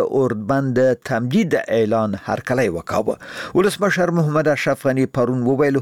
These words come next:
حکومت به د افغان طالبانو په وړاندې هغه اوربند چې د روژې له اوويشتمې د کوچني اختر تر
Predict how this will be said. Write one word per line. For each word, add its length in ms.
حکومت 520
به 100
د 260
افغان 400
طالبانو 380
په 180
وړاندې 460
هغه 160
اوربند 560
چې 120
د 120
روژې 320
له 200
اوويشتمې 680
د 120
کوچني 440
اختر 240
تر 240